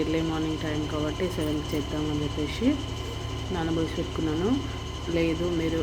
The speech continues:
ఈవినింగ్ చేయాలనుకుంటే మార్నింగ్ అయినా నానబోసుకోండి, లేదు అనుకుంటే ఎర్లీ మార్నింగ్ నానబోస్-, నానబోసుకొని ఈవినింగ్ అయినా చేసుకోవచ్చు. నేనైతే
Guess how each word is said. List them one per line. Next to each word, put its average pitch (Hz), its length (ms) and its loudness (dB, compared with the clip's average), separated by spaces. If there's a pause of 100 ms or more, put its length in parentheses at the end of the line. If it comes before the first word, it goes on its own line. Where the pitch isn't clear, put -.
(140)
ఈవినింగ్ 170 340 2
చేయాలనుకుంటే 156 680 0 (440)
మార్నింగ్ 165 420 0
అయినా 165 220 0
నానబోసుకోండి, 160 680 0 (140)
లేదు 156 280 4
అనుకుంటే 160 400 0 (100)
ఎర్లీ 160 240 4
మార్నింగ్ 165 320 2
నానబోస్-, 151 420 0 (640)
నానబోసుకొని 180 640 4
ఈవినింగ్ 170 320 2
అయినా 165 200 0
చేసుకోవచ్చు. 160 500 -2 (760)
నేనైతే 165 360 2